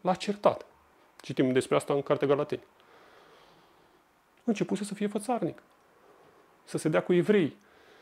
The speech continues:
Să se separe de neamuri. Sfântul Apostol Petru, era și el om, avea și el slăbiciuni, la fel ca și noi. Și el a trebuit să treacă printr-un proces de sfințire,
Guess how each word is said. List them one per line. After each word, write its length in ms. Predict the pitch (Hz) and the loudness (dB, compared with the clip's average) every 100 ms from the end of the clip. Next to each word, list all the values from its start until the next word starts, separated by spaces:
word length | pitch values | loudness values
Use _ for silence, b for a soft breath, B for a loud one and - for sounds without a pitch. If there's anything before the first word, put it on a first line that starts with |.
| b b b b | b b b b
Să 120 | 139 | -10
se 100 | - | -4
separe 300 | 143 185 175 | 2 4 6
de 100 | 180 | 6
neamuri. 420 | 196 170 - - _ b b b b b b b _ _ _ _ _ _ _ _ _ b b b b b b b b b b _ - | 4 0 -4 -14 _ b b b b b b b _ _ _ _ _ _ _ _ _ b b b b b b b b b b _ -16
Sfântul 440 | - - 220 226 | -6 2 4 6
Apostol 360 | 214 202 202 208 | 6 4 0 0
Petru, 260 | 233 - | 0 2
era 160 | 123 175 | 0 0
și 160 | - | 2
el 80 | 208 | 4
om, 240 | 214 208 - - | 6 6 4 -4
avea 180 | 135 | -4
și 100 | 160 | -2
el 60 | 185 | -2
slăbiciuni, 500 | - 180 190 220 202 - | 0 0 0 -4 -4 -8
la 60 | - | -10
fel 120 | - | -8
ca 100 | - | -8
și 120 | - | -4
noi. 200 | 208 185 - _ _ B B B B B B | -2 -2 -6 _ _ B B B B B B
Și 160 | - 170 | 4 8
el 60 | |
a 60 | 185 | 10
trebuit 260 | 180 175 | 10 6
să 100 | 180 | 6
treacă 240 | 175 190 185 | 6 8 8
printr-un 320 | 190 - 190 | 6 6 4
proces 400 | - 175 208 202 | 6 6 6 6
de 80 | 190 | 4
sfințire, 580 | - 208 202 240 175 | 2 2 4 2 2